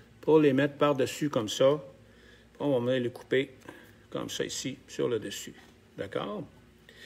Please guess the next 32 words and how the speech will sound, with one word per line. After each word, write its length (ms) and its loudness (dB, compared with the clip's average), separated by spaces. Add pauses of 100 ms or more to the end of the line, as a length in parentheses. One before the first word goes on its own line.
(1160)
Maintenant, 340 8
la 140 8
prochaine 340 6
étape, 300 6
c'est 140 2
que 100 4
je 100 2
vais 60 4
m'en 180 8
reprendre 460 6
un 100 8
petit 180 -6
peu 220 6
de 200 10
poil 340 6
olive 380 2
que 120 4
j'avais 360 4
tout 200 -4
à 80 6
l'heure, 360 2
là. 160 0
Ça 120 -12
fait 120 -4
que 100 -2
je 100 -6
vais 80 0
m'en 200 2
prendre 260 2
un 60 6
petit 180 -4
peu, 280 0